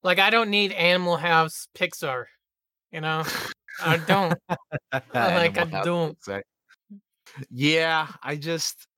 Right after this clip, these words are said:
Speaker 2: I don't know, man. This one, again, I don't think it's terrible, but I just, it, it, it seem-, it does, it, it does seem pretty unnecessary,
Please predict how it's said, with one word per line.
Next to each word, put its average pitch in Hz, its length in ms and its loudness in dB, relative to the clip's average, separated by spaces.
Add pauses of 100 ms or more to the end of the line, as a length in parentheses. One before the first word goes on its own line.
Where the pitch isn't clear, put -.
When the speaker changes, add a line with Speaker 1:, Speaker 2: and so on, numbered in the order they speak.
Speaker 2:
I 143 100 -4
don't 151 140 -2
know, 143 140 -2
man. 127 240 -4
This 143 200 -8
one, 156 240 -6 (420)
again, 147 240 -2
I 143 60 2
don't 185 140 2
think 185 140 -4
it's 160 140 -8
terrible, 135 520 0
but 120 200 -6
I 123 100 -2
just, 113 400 -16
it, 123 140 -16
it, 135 160 -14
it 139 140 -14
seem-, 170 280 -12
it 143 140 -10
does, 165 340 -4
it, 143 140 -8 (100)
it 147 160 -10
does 175 180 -2
seem 160 260 -6
pretty 143 280 -4
unnecessary, 123 800 -8